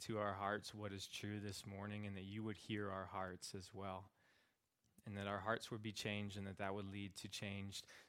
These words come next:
thoughts and changed actions and changed lives, and not just the lives of the people in this building, but the lives outside of it as well.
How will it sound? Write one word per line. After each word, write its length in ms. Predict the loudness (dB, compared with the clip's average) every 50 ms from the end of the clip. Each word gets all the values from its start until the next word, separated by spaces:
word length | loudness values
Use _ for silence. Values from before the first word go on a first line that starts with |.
| -4 6 8
thoughts 420 | 8 10 8 6 2 -2 -2 0
and 140 | 0 -2 -2
changed 480 | 0 0 0 2 2 0 0 -2 -2 0 2
actions 760 | 2 2 2 0 -2 -2 -2 -2 -2 -4 -4 -6 -6 -8 -6 -6
and 280 | -6 -6 -4 -4 -4 -6
changed 400 | -4 -4 -2 -2 -2 -4 -4 -2
lives, 520 | -2 0 0 0 -2 -4 -6 -8 -10 -12 -12 _ _ _ _ _ _ _ _ _ _ _ _ _ -6 -2
and 100 | 4 6
not 160 | 8 8 8
just 160 | 6 2 4
the 80 | 4 4
lives 320 | 6 6 6 6 4 2
of 60 | -2 -6
the 80 | -6
people 320 | -4 -4 -4 -4 -2 -4 -4
in 80 | -4
this 100 | -6 -6
building, 400 | -6 -6 -4 -4 -4 -4 -4 -8 -10 -12 -16 -18 -18 -12 -8
but 120 | -4 -2
the 60 | 0 2
lives 300 | 2 4 4 4 4 2
outside 420 | 0 0 0 0 0 2 2 2
of 100 | 0 -2
it 60 | -4 -6
as 140 | -6 -6 -8
well. 220 | -8 -8 -8 -10